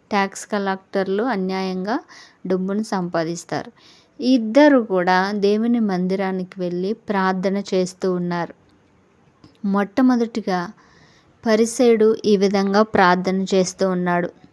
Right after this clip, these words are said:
"నేను నీ సన్నిధిలో మరి ప్రార్థన చేస్తాను, నేను ఉపవాసములు చేస్తాను, ధర్మక్రియలు చేస్తాను మరియు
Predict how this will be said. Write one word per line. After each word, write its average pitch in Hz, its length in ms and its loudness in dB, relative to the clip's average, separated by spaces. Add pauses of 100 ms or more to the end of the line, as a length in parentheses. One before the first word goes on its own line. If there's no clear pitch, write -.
(1000)
"నేను 208 520 -2 (380)
నీ 208 120 0
సన్నిధిలో 208 880 0 (640)
మరి 196 240 0
ప్రార్థన 196 600 -4 (100)
చేస్తాను, 190 600 -6 (1000)
నేను 202 460 -4 (760)
ఉపవాసములు 202 920 -2
చేస్తాను, 202 760 -4
ధర్మక్రియలు 202 840 -2 (120)
చేస్తాను 196 640 -6 (960)
మరియు 208 640 0